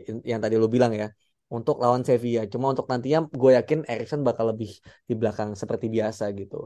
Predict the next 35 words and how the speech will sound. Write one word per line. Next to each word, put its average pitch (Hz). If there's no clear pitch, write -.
Dan 120
menurut 120
gue 180
dengan 135
hadirnya 147
Casemiro 147
aja 170
itu 170
udah 139
mungkin 151
nambah 131
nyawa 120
tiga 123
puluh 139
persen 170
menurut 147
gue 160
gitu 127
loh. 120
Ini 143
adalah 135
nyawa 131
yang 120
sangat 127
besar. 160
Jadi 127
menurut 135
gue, 165
eh, 131
cuma 170
mungkin 180
satu 180
hal 151
yang 147
menyulitkan 151